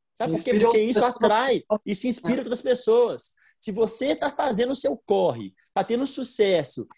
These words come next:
Speaker 1: e tá falando que é sorte, que é isso, que é aquilo, que é Deus, que é Alá, é normal, muito bom ter sua religião, todo mundo tem que ter mesmo essa fé. Mas, cara, não tira de você o seu mérito. Não diminui seu mérito. E isso lá fora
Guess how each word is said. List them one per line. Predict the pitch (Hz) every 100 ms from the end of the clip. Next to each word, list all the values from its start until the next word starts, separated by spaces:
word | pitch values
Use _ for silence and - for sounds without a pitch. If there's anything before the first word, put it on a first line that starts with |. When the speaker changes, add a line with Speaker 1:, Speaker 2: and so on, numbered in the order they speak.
| -
Speaker 1:
e |
tá | - 247
falando | 240 220
que | 220
é | 190
sorte, | - - 190 214 156 - 143 117 _ _
que | -
é | 208
isso, | 180 190 202
que | 196 202
é |
aquilo, | 185 - 190 208
que | -
é | 185
Deus, | 147 185 185
que | 202
é |
Alá, | 170 175 226 240 _ _
é | - 170 - _
normal, | - 202 170 220 202 180 190 143
muito | 160 160 220 180
bom | 151 208
ter | 202
sua | 170
religião, | 160 143 135 165
todo | 156 196
mundo | 185 196
tem | 190 202
que | 196
ter | - 180
mesmo | 180 156 180 135 - _
essa | 131 -
fé. | 151 - 160 160 - _ _
Mas, | 151 -
cara, | 208 226 151 101 _ _
não | - 131 165 262
tira | 370 - 240 262
de | 196
você | 196 165 196
o | 214
seu | 220 226
mérito. | 180 208 208 - - _ _ _ _ _ _ _ _
Não | 127 196
diminui | 240 233 240 202 247
seu | 262 208
mérito. | 160 180 185
E | 180
isso | 196
lá | 226 214
fora | - 180 226 233